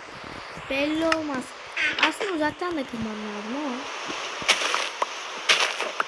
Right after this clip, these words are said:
Bir şey gelirse hemen kaçmak için. Ama yani daha yeni. Bir şey geleceğini sanmıyorum. Aha, sandık mı?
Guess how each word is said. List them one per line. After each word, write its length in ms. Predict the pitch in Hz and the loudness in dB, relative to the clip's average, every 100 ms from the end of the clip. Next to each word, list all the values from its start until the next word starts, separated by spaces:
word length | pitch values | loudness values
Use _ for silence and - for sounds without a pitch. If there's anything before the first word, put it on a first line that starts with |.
| - - - - - - - - - - | -4 -10 -6 2 4 4 2 -2 -2 -2
Bir 60 | 240 | -2
şey 200 | 262 233 | -2 2
gelirse 340 | 240 247 - | 4 4 4
hemen 180 | 240 233 | 2 0
kaçmak 460 | 226 226 - 226 - | 0 -2 -2 -8 -6
için. 120 | 466 - - - - | -2 0 0 0 2
Ama 280 | 392 466 440 - - 285 | 4 4 2 -2 -4 -2
yani 260 | 294 302 294 | 0 0 2
daha 180 | 311 | 2
yeni. 420 | 311 311 320 320 247 - - - - - - - - - - - - - - - - - | 2 0 -2 -2 -4 -6 -8 -8 -8 -8 -8 -6 -6 -6 -6 -4 -4 -4 -4 -4 -2 0
Bir 60 | |
şey 100 | 285 | 0
geleceğini 380 | 277 262 262 262 | 0 0 0 2
sanmıyorum. 560 | - 269 247 233 220 220 - - - - - - - - - - 247 | 0 0 0 0 2 4 4 4 0 -4 -4 -4 -6 -10 -8 -6 -4
Aha, 240 | 254 262 220 - - | -4 -4 -6 -8 -4
sandık 380 | 226 247 381 | -2 2 2
mı? 60 | - | 2